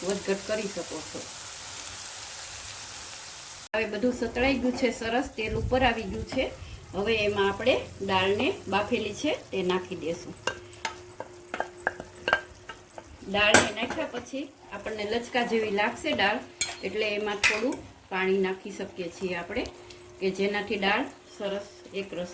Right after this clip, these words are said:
થઈ જાય. દાળને પાણી પી ગઈ હોય છે. હવે દાળને ઈ થોડું ઉકળવા માંડે એટલે એમાં મેં આ કિસમિસને ગળા માટે, ગળપણ માટે આપણે ખાંડ નથી નાખતા, એટલે આ ડાયટવાળા અને ડાયાબિટીસવાળા પણ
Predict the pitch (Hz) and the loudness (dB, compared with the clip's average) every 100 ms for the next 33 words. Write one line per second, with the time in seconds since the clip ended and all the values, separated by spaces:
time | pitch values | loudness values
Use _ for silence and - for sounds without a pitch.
0 | - 190 190 240 381 - - - - - | 0 0 2 0 -2 -8 -16 -18 -20 -14
1 | - 185 180 185 220 285 - 190 190 196 | -4 0 2 2 2 0 -2 2 2 2
2 | 226 247 208 196 170 185 - 339 - - | 0 2 2 4 4 2 -2 -4 -6 -14
3 | - - - - - - - - - - | -16 -18 -20 -20 -20 -18 -18 -16 4 6
4 | 214 202 214 247 240 226 220 - 202 202 | 8 8 6 6 4 0 -4 -6 -6 -4
5 | 240 240 - - 240 262 262 226 196 202 | -4 -6 -8 -4 2 4 4 6 4 4
6 | 285 - - 196 214 202 220 220 208 208 | 2 -2 -8 -4 -2 0 0 -2 0 2
7 | 196 202 233 214 220 - 233 - 220 269 | 4 2 -2 -6 -6 -4 -4 -4 -2 -2
8 | - - - - - - 180 202 240 254 | -2 -10 -16 -20 -20 -14 0 6 6 6
9 | 226 202 202 196 214 247 233 214 202 202 | 4 -2 -2 0 0 0 -2 -2 -2 -2
10 | 214 202 220 226 240 294 330 247 196 190 | -2 -2 0 2 4 2 4 4 4 2
11 | 208 247 - 190 196 190 190 196 202 220 | -4 -4 -8 -4 0 2 2 2 4 4
12 | 240 220 208 202 190 202 190 202 202 190 | 2 2 2 2 2 2 4 2 2 0
13 | 196 190 185 185 190 220 | -4 -2 -2 -2 0 2